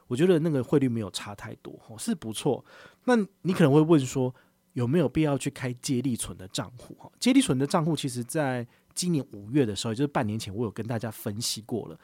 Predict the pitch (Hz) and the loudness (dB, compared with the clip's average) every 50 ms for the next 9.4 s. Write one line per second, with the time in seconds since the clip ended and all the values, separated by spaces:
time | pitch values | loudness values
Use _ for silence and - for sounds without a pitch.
0 | _ _ _ _ _ - 247 220 160 - 196 185 185 170 - - - _ _ - | _ _ _ _ _ 0 2 2 4 6 6 6 6 4 0 -6 -20 _ _ -6
1 | 127 113 131 131 127 123 117 110 110 - _ _ _ _ _ _ _ - 151 165 | -4 0 0 2 2 2 0 -2 -6 -10 _ _ _ _ _ _ _ -4 0 0
2 | 165 170 156 120 95 87 92 92 92 98 104 110 95 92 98 - - 160 185 143 | 2 2 2 -2 -2 -4 -8 -10 -10 -8 -8 -8 -8 -8 -8 0 2 2 2 4
3 | - 160 151 156 135 165 156 165 147 131 143 139 120 113 104 - 120 120 113 113 | 2 2 2 2 2 2 4 4 4 4 2 0 0 -2 -4 -4 -4 -4 -4 -4
4 | - 101 - _ - - - - _ - 214 208 156 127 123 147 131 113 - - | -6 -10 -10 _ -20 -20 -20 -16 _ 4 6 6 6 6 6 4 4 4 4 2
5 | 120 117 - 135 98 101 113 123 - 117 107 104 98 104 104 107 - - _ _ | 0 2 2 0 -2 -2 -6 -6 -4 -4 -4 -4 -4 -4 -6 -8 -8 -12 _ _
6 | _ - - 127 117 107 98 107 123 131 143 120 113 117 131 110 92 92 98 98 | _ -12 -8 -8 -8 -8 -8 -4 -2 -2 -2 -2 -2 -2 -2 -4 -4 -4 -8 -10
7 | 98 95 - - - 113 98 - 107 92 98 98 101 135 139 151 170 123 101 95 | -10 -8 -8 -6 -6 -6 -6 -8 -10 -10 -10 -10 -6 -4 -2 0 0 0 -2 -2
8 | 123 117 - 135 123 - _ _ _ _ _ - - - 170 - - 92 90 92 | -4 -4 -2 -2 -4 -4 _ _ _ _ _ -6 -2 0 0 0 0 -4 -6 -6
9 | 104 104 101 98 95 - - | -6 -6 -4 -6 -8 -10 -14